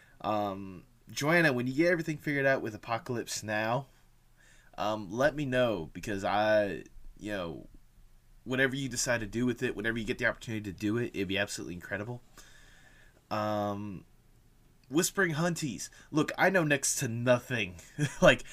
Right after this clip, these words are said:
absolutely nothing about RuPaul, but I also will say that I appreciate what they do, and I recognize that there is an art form on there, especially when it comes to basically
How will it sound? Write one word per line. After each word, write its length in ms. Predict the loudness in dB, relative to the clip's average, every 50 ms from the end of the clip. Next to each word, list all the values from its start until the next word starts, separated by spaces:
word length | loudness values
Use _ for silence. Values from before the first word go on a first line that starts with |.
| -14 -16 -4 4
absolutely 720 | 8 8 8 8 6 2 0 0 0 0 0 0 0 0
nothing 840 | 0 0 0 4 6 8 6 6 4 0 0 0 0 -2 -6 -10 -14 -16 -20 -20 -20 -20 -20 -20 -20 -14 -2 2
about 840 | 2 2 4 6 8 8 10 10 8 6 4 2 -4 -6 -6 -4 -4 -4 -6 -8 -12 -14 -16 -20 -20 -20 -20 -20 -20 -20 -20 -20 -8 -2
RuPaul, 760 | 2 2 2 2 2 2 4 6 8 8 8 6 4 0 -4 -8 -14 -20 -20 -20 -20 -8 0
but 340 | 4 6 8 8 8 6 4 _ _ _ _ _ 4
I 160 | 6 6 6
also 840 | 8 8 6 6 6 4 4 4 6 6 6 6 6 6 6 4 4
will 200 | 4 2 0 0
say 280 | 2 2 2 4 4 4
that 200 | 2 2 0 2
I 120 | 4 4 4
appreciate 840 | 2 0 -4 -10 -16 -10 -6 -4 -4 -4 -4 -2 0 0 0 0 0
what 200 | -2 -6 -6 -4
they 160 | -2 -2 -2
do, 400 | -4 -4 -2 -2 0 0 0 -2
and 120 | -2 0
I 100 | 0 0
recognize 520 | 0 0 -2 -4 -4 -4 -2 -2 -2 -2 -4
that 140 | -6 -6 -4
there 180 | -2 -2 -2
is 80 | -2 -4
an 100 | -6 -8
art 220 | -6 -6 -8 -8
form 280 | -8 -8 -6 -4 -2 -2
on 120 | -2 0
there, 160 | 0 0 -2
especially 400 | -2 -2 -4 -4 -4 -4 -4 -4
when 160 | -4 -4 -6 -6
it 120 | -8 -8
comes 340 | -8 -8 -8 -6 -6 -8 -6
to 180 | -4 -4 -4
basically 440 | -4 -4 -4 -4 -4 -4 -4 -4 -4